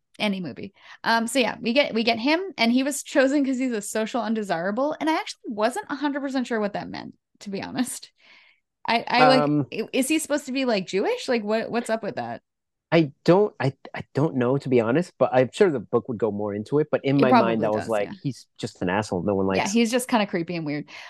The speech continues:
Speaker 1: Um, he just looks kinda the way he looks. Um, eh, so we
Speaker 2: Yeah.
Speaker 1: get him. We
Speaker 2: He
Speaker 1: get,
Speaker 2: wasn't,
Speaker 1: uh,
Speaker 2: he wasn't a friend to anyone. He wasn't
Speaker 1: Right.
Speaker 2: really likes anyone's friend 'cause he's an
Speaker 1: Yes,
Speaker 2: asshole.
Speaker 1: yes, yes.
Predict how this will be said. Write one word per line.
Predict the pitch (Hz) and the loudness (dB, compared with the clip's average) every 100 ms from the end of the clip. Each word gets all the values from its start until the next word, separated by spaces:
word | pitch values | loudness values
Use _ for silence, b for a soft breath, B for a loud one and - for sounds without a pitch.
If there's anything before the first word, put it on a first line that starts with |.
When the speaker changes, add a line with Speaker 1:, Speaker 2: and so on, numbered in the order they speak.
| - | -4
Speaker 1:
Um, | 220 214 | 2 4
he | 226 226 | 4 2
just | 254 190 | 0 -4
looks | 170 - | -6 -4
kinda | 175 156 | -4 -4
the | 156 | -4
way | 117 | -2
he | 190 | -2
looks. | 190 190 - | -2 -4 -2
Um, | 233 233 233 - | 2 4 2 -2
eh, | - - | -4 -2
so | 233 | 2
we | 226 | 4
Speaker 2:
Yeah. | 240 | 4
Speaker 1:
get | 226 | 2
him. | - 233 330 392 b b b - | 0 0 0 -6 b b b 6
We | 160 | 10
Speaker 2:
He | |
Speaker 1:
get, | 165 | 12
Speaker 2:
wasn't, | 170 170 | 10 8
Speaker 1:
uh, | 139 | 8
Speaker 2:
he | 170 | 10
wasn't | 180 170 | 10 8
a | 143 | 4
friend | - 113 | 4 4
to | 110 | 4
anyone. | 98 92 87 | 4 2 -2
He | - | 6
wasn't | 156 156 | 6 8
Speaker 1:
Right. | 151 | 8
Speaker 2:
really | 139 123 | 8 6
likes | 117 - | 4 2
anyone's | 127 113 107 | 0 0 -2
friend | - 87 - _ | -6 -12 -12 _
'cause | 120 | 2
he's | 107 101 | 4 4
an | |
Speaker 1:
Yes, | 95 90 | 2 -2
Speaker 2:
asshole. | - - _ | -10 -16 _
Speaker 1:
yes, | - - | -16 -14
yes. | - | -16